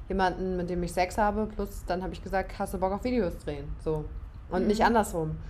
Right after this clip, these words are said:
Speaker 1: Und das kam alles aus meiner Regie, aus meinen Gedanken und da hat der Mann gar nichts mit zu tun gehabt, außer dass er mir seinen Schwanz zur Verfügung stellt, auf gut
Speaker 2: <laughs>
Speaker 1: Deutsch. <laughs>
Speaker 2: Ja, aber genau,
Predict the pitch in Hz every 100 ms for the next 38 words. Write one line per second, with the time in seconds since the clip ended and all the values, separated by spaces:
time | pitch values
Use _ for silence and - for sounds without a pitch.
0 | - - 185 175 196 190 - 214 208 180
1 | 185 226 196 185 175 233 226 - 185 202
2 | - 180 185 214 226 180 165 175 175 170
3 | 165 - - 160 180 180 180 175 175 208
4 | 214 175 160 - - 185 185 185 170 180
5 | 180 180 180 175 180 180 175 185 - 156
6 | 135 151 147 139 - 240 247 254 254 240
7 | 254 254 240 - - - - - - -
8 | 220 226 220 - - - - - 220 202
9 | 214 220 208 202